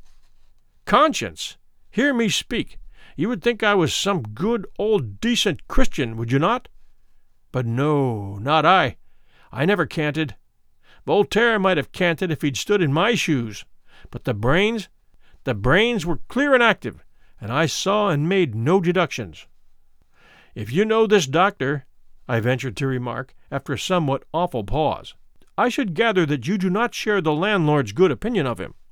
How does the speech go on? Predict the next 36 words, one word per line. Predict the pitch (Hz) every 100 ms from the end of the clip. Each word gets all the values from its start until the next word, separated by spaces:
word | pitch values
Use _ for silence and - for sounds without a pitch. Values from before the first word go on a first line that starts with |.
| - - - _ - - - -
Fetz | - - 190 -
paid | - 156 131
no | 127 185
regard | 202 170 170 131 113
to |
me. | 107 80 - - _ _ _ _ _ _ - - -
"Yes," | 117 143 190 233 202 - - - -
he | -
said, | 113 - 117 92 _ -
with | 135
a |
sudden | - 185 165
decision, | 135 117 170 135 101 - - - -
"I | 208 240
must | 208 214 -
see | - 240
him | 156 147
face | - 208 196
to | -
face." | 135 165 113 - - _ _ _ _ _ - - - - - _ _ _ _ _ _ _ - - - _ - -
There | 123
was | 120 127
another | 170 226
pause, | 156 147 104 71 - - -
and | 120
then | 143
a | 190
door | 131 208 233
was | 208
closed | - 214 220 170
rather | 120 160 247
sharply | 202 - 233 220 160
on | 151
the | 143
first | - 196 -
floor, | - 208 139 -